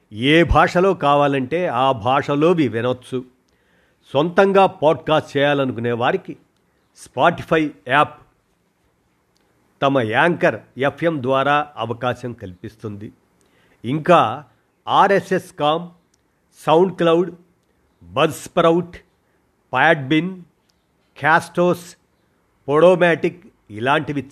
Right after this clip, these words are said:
చాలానే ఉన్నాయి. ఈ యాప్లను చాలా వరకు ఉచితంగానే వాడుకోవచ్చు. ఎలా చేయాలో అవే గైడ్ చేస్తాయి. YouTube వీడియోలకు వీక్షణలు పెరిగిన కొద్దీ డబ్బు వచ్చినట్లే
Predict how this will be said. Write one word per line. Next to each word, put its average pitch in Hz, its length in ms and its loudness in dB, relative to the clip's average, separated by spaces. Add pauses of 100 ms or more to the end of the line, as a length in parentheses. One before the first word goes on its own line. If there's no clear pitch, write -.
చాలానే 123 380 -2
ఉన్నాయి. 131 420 -4 (1400)
ఈ 135 320 0
యాప్లను 170 680 2 (180)
చాలా 143 280 0
వరకు 160 320 -2
ఉచితంగానే 147 720 -4
వాడుకోవచ్చు. 117 800 -6 (800)
ఎలా 127 380 2 (100)
చేయాలో 160 500 2 (100)
అవే 110 240 -4
గైడ్ 123 420 -6
చేస్తాయి. 117 520 -8 (1120)
YouTube 220 600 2 (340)
వీడియోలకు 165 800 0 (220)
వీక్షణలు 147 580 -4
పెరిగిన 120 360 -6
కొద్దీ 123 460 -6
డబ్బు 113 360 -6
వచ్చినట్లే 120 800 -4